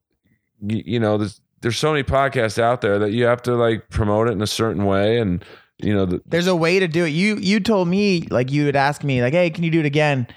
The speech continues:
Speaker 2: And you were like, "You gotta promote it this day," because there's, there is a whole system. And, and so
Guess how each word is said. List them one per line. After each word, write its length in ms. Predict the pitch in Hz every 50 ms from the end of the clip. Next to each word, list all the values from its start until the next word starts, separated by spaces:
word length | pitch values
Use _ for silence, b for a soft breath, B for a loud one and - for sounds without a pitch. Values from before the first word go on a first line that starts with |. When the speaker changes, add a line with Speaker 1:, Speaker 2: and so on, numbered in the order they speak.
| B B B B B B B B -
Speaker 2:
And 120 | 143 139
you 60 | 143
were 80 | 135 135
like, 140 | 131 131 123
"You 80 | 123
gotta 220 | 135 143 151 156 151
promote 340 | - 156 147 139 139 139 135
it 160 | 104 104 123
this 260 | 143 160 165 - -
day," 540 | 131 120 120 120 113 110 110 110 110 - b b b b _ -
because 320 | 127 123 - 131 123 120
there's, 160 | 117 135 131 107
there 240 | - 147 156 175
is 140 | 202 220 214
a 80 | 214 175
whole 800 | 170 180 170 170 170 170 160 156 151 143 135 127 110 - - -
system. 600 | - - - 170 175 165 - - 123 113 95 98 69
And, 260 | 95 127 127 123 -
and 240 | - 131 131 123 -
so 300 | 139 120 120 117 110